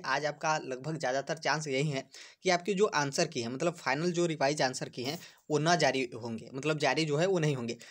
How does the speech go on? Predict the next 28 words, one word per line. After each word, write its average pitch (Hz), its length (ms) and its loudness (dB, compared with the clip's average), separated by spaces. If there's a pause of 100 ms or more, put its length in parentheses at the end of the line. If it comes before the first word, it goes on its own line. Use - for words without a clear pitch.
(140)
लेकिन 160 180 2
और 180 160 4
जाहिर 160 240 4
सी 180 120 -4
बात 156 180 4
है 180 80 2
यदि 175 180 2
आपके 175 400 0
जारी 143 300 2
नहीं 156 180 2
होते 160 180 0
हैं 143 80 0
फाइनल 135 300 0
आंसर 127 260 -6
की 170 140 -2
तो 175 100 -6
आपका 165 340 -2 (800)
पच्चीस 160 300 2
तारीख 156 180 2
को 151 100 0
जो 127 120 0
है 170 120 4
वो 190 160 0
आपका 160 260 2
रिजल्ट 147 320 0
नहीं 139 220 -4
जारी 151 180 4
होगा। 160 260 -2